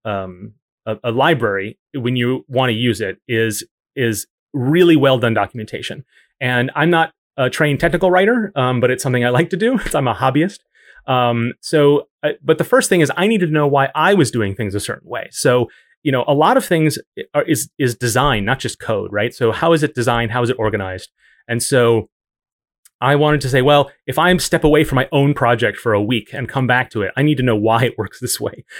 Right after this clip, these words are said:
Um, so I can get that out of my active memory, right? And just let it, so I can refer to my own documentation for that. So that's really important. Um, but then I also need to help others understand it. So if I have an opinion on how this thing works,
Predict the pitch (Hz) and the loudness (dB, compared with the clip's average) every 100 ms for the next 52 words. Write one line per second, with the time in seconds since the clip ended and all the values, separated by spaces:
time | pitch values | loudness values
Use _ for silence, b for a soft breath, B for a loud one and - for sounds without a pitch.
0 | B - 113 110 110 - 131 123 147 151 | B -2 -2 0 -4 -2 0 2 2 2
1 | 135 131 120 123 131 - 110 117 113 95 | 2 0 0 -2 -4 -2 -2 -2 -2 -6
2 | 101 104 120 113 104 120 110 110 - _ | -6 -4 -4 -6 -6 -2 0 0 -4 _
3 | _ _ - 175 170 160 165 175 147 143 | _ _ 0 2 4 4 4 2 4 2
4 | 131 120 113 104 101 101 - - - 123 | 2 0 -2 -8 -10 -14 -18 -16 -8 -2
5 | 147 147 123 101 - - - _ _ _ | 0 2 0 0 -4 -10 -20 _ _ _
6 | 120 117 110 113 151 151 165 180 180 175 | -4 -2 -2 -4 -2 0 2 2 2 2
7 | 151 160 - _ - 151 156 127 123 120 | 2 0 -2 _ -2 0 2 2 0 -2
8 | - 147 104 - 120 117 151 165 139 143 | -2 -4 -4 -6 -4 -2 0 0 0 0
9 | 143 127 120 113 107 113 110 214 - | 0 0 0 -2 -4 -2 0 -2 -2